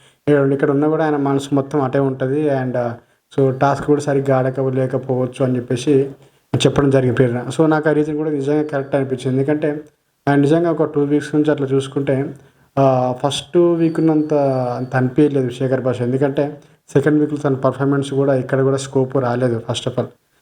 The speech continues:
అంటే జనాల్లో అది కనిపించలే ప-, నిజంగా. ఇంకోటి ఏంటంటే so ఆదిత్య ఓంకి and తనకి ఫ్రెండ్‌షిప్ అయితే చాలా మంచిగా గట్టి కుదిరింది. And ఇంకోటి ఏంటంటే so వీళ్ళిద్దరు ఆపోజిట్ ఆపోజిట్లో నామినేషన్ కూడా వేపేసి, వేసుకున్నారు. రీజన్స్ ఒకటే,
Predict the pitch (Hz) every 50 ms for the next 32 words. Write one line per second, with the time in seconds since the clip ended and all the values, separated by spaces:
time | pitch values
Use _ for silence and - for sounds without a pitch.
0 | _ _ - 139 139 147 139 131 123 120 117 113 117 _ _ _ _ _ _ _
1 | _ _ _ _ _ - 143 147 147 156 156 156 160 151 147 135 139 135 139 143
2 | 139 135 135 - 135 - 135 127 127 - - 139 127 120 120 120 127 135 131 120
3 | 127 - - _ _ _ _ _ _ _ _ _ - 151 151 143 147 143 143 -
4 | - 151 143 135 131 135 135 135 135 151 147 143 139 139 139 135 - 147 143 139
5 | 131 131 117 - - 123 123 127 123 - 131 127 123 - 135 127 131 127 139 135
6 | 135 139 131 127 127 123 120 120 117 - 135 120 123 120 113 - 139 123 127 -
7 | 123 123 127 131 120 113 123 139 135 139 - _ _ _ _ _ - 127 127 131
8 | 131 123 139 139 135 135 135 135 139 127 123 123 123 123 139 139 139 131 123 127
9 | 131 127 135 131 131 123 117 123 123 127 - 131 127 120 120 127 131 123 - 135
10 | 131 131 123 120 120 127 120 113 - 127 123 123 120 - - 123 117 113 135 135
11 | - - _ _ _ _ _ - 131 135 139 139 160 165 156 156 175 160 147 139
12 | 139 - 151 151 151 147 151 -